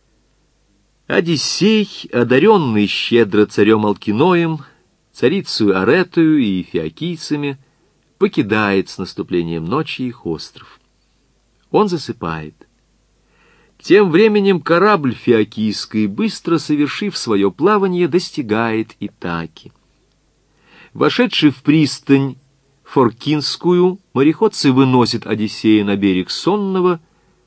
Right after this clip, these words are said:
и там оставляют его со всеми сокровищами, полученными им от фиокийцев. Они удаляются. Раздраженный Посейдон превращает корабль их в утес.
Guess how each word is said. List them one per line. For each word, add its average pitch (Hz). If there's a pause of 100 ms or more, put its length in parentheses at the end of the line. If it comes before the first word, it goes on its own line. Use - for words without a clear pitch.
(280)
и 123
там 240
оставляют 117
его 98
со 110
всеми 226
сокровищами, 98 (220)
полученными 160
им 160 (240)
от 113
фиокийцев. - (440)
Они 127
удаляются. 92 (920)
Раздраженный 147
Посейдон 170
превращает 165
корабль 156
их 160
в 117
утес. -